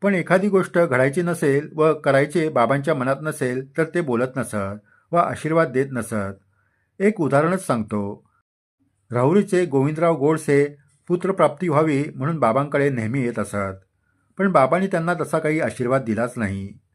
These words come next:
नंतर त्यांनी दुसऱ्या लग्नाची परवानगी मागितली, त्यावेळीही बाबा काही बोलले नाही. शेवटी त्यांनी दुसरं लग्न केले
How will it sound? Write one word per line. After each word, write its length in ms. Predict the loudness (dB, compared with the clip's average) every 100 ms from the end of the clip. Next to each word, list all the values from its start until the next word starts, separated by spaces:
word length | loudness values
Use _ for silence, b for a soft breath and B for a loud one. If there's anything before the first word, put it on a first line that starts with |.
| _ _ _ -4
नंतर 280 | -2 0
त्यांनी 300 | 0 0 0
दुसऱ्या 340 | -2 -2 0 2
लग्नाची 420 | 2 0 0 0
परवानगी 400 | 0 0 0 -2
मागितली, 720 | -2 -4 -6 -6 -6 -8 -12 _ _ _ _ 0
त्यावेळीही 360 | 4 6 4 6
बाबा 260 | 4 4
काही 200 | 4 2
बोलले 340 | 2 2 2 2
नाही. 360 | -2 -4 -8 -14 _ _ _ _ _
शेवटी 240 | 0 0 2
त्यांनी 240 | 0 0
दुसरं 300 | -2 -2 0
लग्न 240 | 2 0
केले 440 | 0 0 2 2